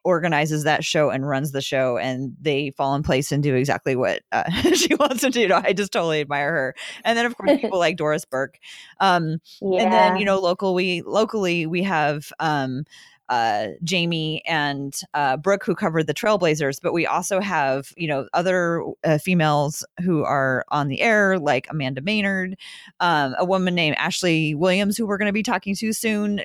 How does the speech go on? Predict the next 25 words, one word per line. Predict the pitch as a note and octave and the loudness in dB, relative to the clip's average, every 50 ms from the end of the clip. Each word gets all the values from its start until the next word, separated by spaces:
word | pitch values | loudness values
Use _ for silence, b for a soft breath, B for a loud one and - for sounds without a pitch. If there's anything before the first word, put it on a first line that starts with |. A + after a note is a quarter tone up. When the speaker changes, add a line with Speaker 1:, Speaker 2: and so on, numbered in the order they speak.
| - | -8
Speaker 1:
covers | - - F#3+ E3 E3 D3+ D3 D3 - - - - - | -6 -6 -4 -4 -2 -4 -4 -4 -6 -10 -12 -12 -10
high | - - F#3+ | -4 -2 -2
school, | - - - - A3+ A3+ A3+ A3+ | -2 -2 0 2 4 4 6 4
and | G#3+ G3+ | 4 2
she's, | - - F#3 E3+ D#3 E3 - | 0 0 0 0 0 -2 -2
uh, | D3 C3+ A#2 A2 G2 - - | 0 0 0 0 -2 -2 -4
it's | - F3 - - | -6 -8 -6 -2
really | F3+ F#3 F3+ F3 | 0 2 2 2
fun | F#3 - D#3+ E3 E3+ | 2 0 -4 -2 -2
to | F3 | -2
listen | D#3+ D#3+ - - | -2 -4 -4 -4
to | D#3+ | -6
her | D#3+ C3+ | -4 -4
talk | C#3 E3 C#3 D3+ | -2 -4 -4 -4
about | D#3+ D3+ C3+ - | -2 -2 -2 -2
the | - C#3+ | -2 -2
high | D3 D3 | -2 -2
school | - - G#3 G#3 | 0 0 -2 0
players | G3 - A3 A3+ A3 A#3 | 0 2 2 2 2 2
that | A#3 G#3 - | 0 -2 -4
she | - A#3 G#3+ | -6 -10 -6
covers. | - B3 G#3+ G3 G#3+ A3 A3 A3 - - B B B B B B B B | -4 -4 -4 -2 -2 -2 -2 -4 -8 -12 B B B B B B B B
You | G#3+ | 0
know, | G3+ G#3 | 2 2
there's, | G3+ G#3 G#3+ G3+ G3+ - | 4 4 2 2 0 -2